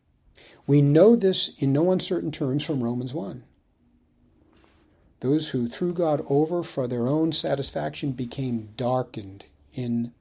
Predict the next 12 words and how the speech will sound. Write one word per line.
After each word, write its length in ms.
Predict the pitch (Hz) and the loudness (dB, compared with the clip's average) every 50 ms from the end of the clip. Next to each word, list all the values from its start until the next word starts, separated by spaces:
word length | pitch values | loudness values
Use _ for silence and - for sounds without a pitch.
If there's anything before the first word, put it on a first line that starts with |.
| _ - | _ -10
their 180 | 120 117 113 | -10 -8 -10
thinking. 720 | 117 - _ - 120 113 110 - - - - 127 117 120 _ _ _ _ _ _ _ _ _ _ _ _ _ _ _ _ _ _ _ _ _ _ _ - | -10 -12 _ -10 -10 -10 -10 -14 -18 -20 -20 -20 -20 -20 _ _ _ _ _ _ _ _ _ _ _ _ _ _ _ _ _ _ _ _ _ _ _ -12
Right? 220 | - 113 139 - - _ _ _ _ _ _ _ _ _ _ _ _ _ _ _ _ _ _ - - - - - - - _ - | -12 -12 -12 -14 -18 _ _ _ _ _ _ _ _ _ _ _ _ _ _ _ _ _ _ -20 -20 -20 -20 -20 -20 -12 _ 4
Their 100 | 147 139 | 4 6
darkened 460 | 139 175 226 254 247 - 156 135 - | 6 6 4 4 2 2 2 0 2
thinking 360 | - 180 190 196 - 127 123 | 0 0 -2 0 -2 -4 -4
produced 360 | - 147 143 143 139 - - | -2 0 0 0 0 -2 -4
bizarre, 360 | 135 120 113 135 139 151 160 147 | -6 -4 0 2 2 2 2 2
depraved, 680 | 127 120 - - 143 139 139 147 151 156 151 151 - - - | 0 -4 -4 -2 0 2 4 4 2 0 -2 -6 -8 -10 -8
and 80 | 131 | -6
unnatural 480 | 123 120 127 131 131 127 - - 131 113 | -4 -4 -4 -4 -4 -6 -6 -8 -8 -8
behavior. 560 | 113 113 101 - 113 113 117 - - - - | -8 -10 -12 -12 -14 -16 -18 -20 -20 -20 -20